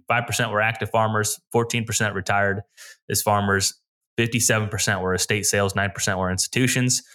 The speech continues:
thirteen percent were individual investors, and two percent were other. And the reasons for selling, sixty percent settle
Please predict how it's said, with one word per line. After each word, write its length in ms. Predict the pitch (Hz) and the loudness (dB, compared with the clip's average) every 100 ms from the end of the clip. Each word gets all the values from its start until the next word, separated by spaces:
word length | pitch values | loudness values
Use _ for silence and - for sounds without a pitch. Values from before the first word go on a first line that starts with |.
| - - - | -20 -10 -2
thirteen 380 | 135 135 131 | 0 0 0
percent 300 | 123 120 127 | 2 2 2
were 260 | 110 104 104 | 2 2 2
individual 500 | 123 117 113 113 101 | 0 0 2 2 0
investors, 680 | 104 104 117 135 - 135 113 | 0 -2 0 0 2 0 0
and 140 | 104 | -2
two 120 | - 123 | -2 -2
percent 340 | 101 117 101 | 0 -2 -2
were 180 | 98 - | -2 0
other. 440 | 117 120 110 110 - _ | 0 2 2 0 -8 _
And 560 | 113 107 104 104 107 107 | 0 2 2 2 2 2
the 80 | 104 | 2
reasons 400 | 104 131 127 117 | 2 2 2 2
for 140 | 117 | 2
selling, 560 | - 127 117 113 110 - - | 2 2 2 0 -2 -6 -4
sixty 380 | - 139 135 | 0 0 -2
percent 380 | 123 117 120 101 | -2 0 -2 -2
settle 540 | - 117 117 110 107 | -2 0 2 2 0